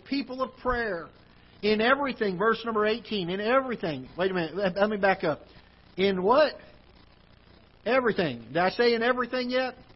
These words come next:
You know, they say repetition is the key to learning. Did y'all know that? Repetition is the key to learning. Did you know repetition is the key to learning? <laughs> In everything, what does it say? In everything, what? Give thanks.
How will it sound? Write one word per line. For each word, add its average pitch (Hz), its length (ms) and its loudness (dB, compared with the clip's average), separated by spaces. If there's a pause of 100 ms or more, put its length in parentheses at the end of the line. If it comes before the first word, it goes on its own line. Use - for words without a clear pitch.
(420)
You 185 120 0
know, 214 60 0
they 208 120 0
say 208 180 -2
repetition 220 640 -2
is 170 160 -8
the 156 60 -10
key 233 180 -12
to 202 100 -6
learning. 220 440 -4 (400)
Did 156 120 -10
y'all 202 200 0
know 202 160 0
that? 208 300 -4 (760)
Repetition 180 560 -2
is 151 80 -10
the 160 40 -16
key 196 200 -12
to 170 80 -6
learning. 151 400 -4 (880)
Did 139 120 -12
you 170 80 -10
know 202 120 -2
repetition 190 600 -4
is 165 120 -12
the - 60 -20
key 185 160 -12
to 180 60 -14
learning? 190 300 -10
<laughs> - 1700 -20
In 208 360 2
everything, 196 1000 2
what 190 180 -2
does 233 140 -4
it 220 60 -12
say? 254 340 0
In 208 100 0
everything, 220 680 2
what? 170 320 4 (880)
Give 156 180 -2
thanks. 131 280 -8